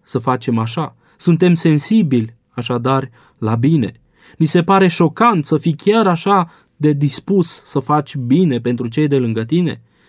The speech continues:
când, de fapt, așa ar fi normal pentru orice creștin adevărat. Să medităm la viața noastră de credință,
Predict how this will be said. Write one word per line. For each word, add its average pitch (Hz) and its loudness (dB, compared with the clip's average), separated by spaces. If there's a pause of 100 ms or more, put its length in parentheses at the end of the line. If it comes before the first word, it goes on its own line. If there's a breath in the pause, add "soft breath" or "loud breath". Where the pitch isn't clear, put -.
(260 soft breath)
când, 147 2
de 135 2
fapt, 143 -4
așa 123 -4
ar 143 0
fi 139 -2
normal 123 -2 (480 soft breath)
pentru 123 2
orice 180 2
creștin 113 -4
adevărat. 113 -2 (1080 loud breath)
Să - 0
medităm 175 4
la 131 0
viața 139 0
noastră 123 -2
de 117 -2
credință, 147 -2